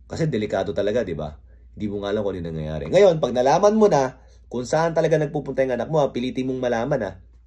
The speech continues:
Kausapin mo yung in charge dun sa lugar na yun. Kunwari, yung guardian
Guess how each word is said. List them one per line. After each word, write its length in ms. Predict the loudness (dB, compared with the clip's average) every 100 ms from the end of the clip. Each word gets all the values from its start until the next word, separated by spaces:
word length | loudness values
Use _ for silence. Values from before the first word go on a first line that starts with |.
| -20 -20 -20 -20
Kausapin 560 | 0 4 6 4 2 0
mo 80 | 2
yung 240 | 2 0
in 160 | -2 -2
charge 240 | -2 -2 -8
dun 80 | -8
sa 80 | -8
lugar 320 | -8 -8 -8
na 80 | -10
yun. 80 | -10 -14
Kunwari, 400 | -10 -6 -4 -4
yung 160 | -6 -2
guardian 640 | -2 -2 -4 -6 -8 -18